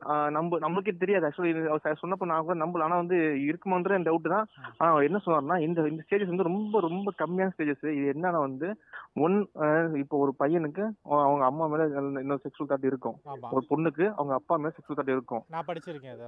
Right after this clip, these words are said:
Speaker 2: சொல்றேன்.
Speaker 1: ஒரு பிரதருக்கும் சிஸ்டருக்கும் அவங்களுக்கு வந்து between ஒரு செக்ஷுவல் தாட் இருக்கும்.
Speaker 2: ஆ.
Speaker 1: இது ரொம்ப சி-, தின் லைனா இருக்கும். நம்ம கடந்து வந்துரும் உடனே.
Speaker 2: அது
Speaker 1: அது
Speaker 2: பேரு
Speaker 1: ஏன்
Speaker 2: ஒடிபஸ்
Speaker 1: கடந்து வந்துரும்னா,
Speaker 2: காம்ப்ளெக்ஸ் தானே?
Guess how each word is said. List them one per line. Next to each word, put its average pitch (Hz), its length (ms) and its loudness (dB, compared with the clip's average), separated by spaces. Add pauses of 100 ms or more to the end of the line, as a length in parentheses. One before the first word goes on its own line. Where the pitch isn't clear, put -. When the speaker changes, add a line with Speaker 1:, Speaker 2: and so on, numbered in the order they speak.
Speaker 2:
சொல்றேன். - 240 -12 (200)
Speaker 1:
ஒரு 160 280 4
பிரதருக்கும் 170 420 0
சிஸ்டருக்கும் 156 380 -4
அவங்களுக்கு 156 400 0
வந்து 147 180 -2
between 156 220 0
ஒரு 160 140 0
செக்ஷுவல் 147 240 -6
தாட் 139 140 -2
இருக்கும். 143 300 0 (120)
Speaker 2:
ஆ. 117 40 -18 (720)
Speaker 1:
இது 170 120 4
ரொம்ப 240 540 2
சி-, - 280 -6
தின் 233 340 0
லைனா 202 200 2
இருக்கும். 185 240 0
நம்ம 190 120 0
கடந்து 185 400 0
வந்துரும் 156 80 0
உடனே. 147 260 0
Speaker 2:
அது 156 140 -2
Speaker 1:
அது 165 100 2
Speaker 2:
பேரு 165 120 2
Speaker 1:
ஏன் 233 80 4
Speaker 2:
ஒடிபஸ் 226 80 2
Speaker 1:
கடந்து 185 240 0
வந்துரும்னா, 156 300 0
Speaker 2:
காம்ப்ளெக்ஸ் 196 260 0
தானே? 175 140 -10